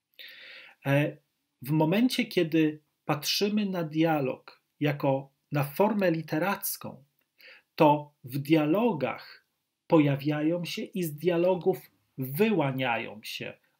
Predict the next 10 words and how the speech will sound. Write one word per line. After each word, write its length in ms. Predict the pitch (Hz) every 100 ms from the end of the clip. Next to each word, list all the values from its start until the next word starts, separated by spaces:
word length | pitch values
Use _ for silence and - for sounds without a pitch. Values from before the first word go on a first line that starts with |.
| _
okoliczności 1300 | 170 147 180 160 156 - 170 175 - - 156 147 143 _ _ _ _ _
prezentacji 1080 | 165 170 160 147 143 180 - - - 113 - _ _ _ -
na 100 | 139
poziomie 440 | 143 135 139 131
literackim. 800 | 123 127 139 127 104 - - - - _ _ _ - - - -
Ale 480 | 160 156 151 151 - _
dramat 840 | 139 160 208 254 165 117 - - - _ _ _ _
często 800 | 185 185 190 - 202 196 190 - _ _ _ _ _ _ _ _
jest 380 | 151 170 - - _ _ -
pretekstem 1000 | 180 170 254 254 - - - 127 120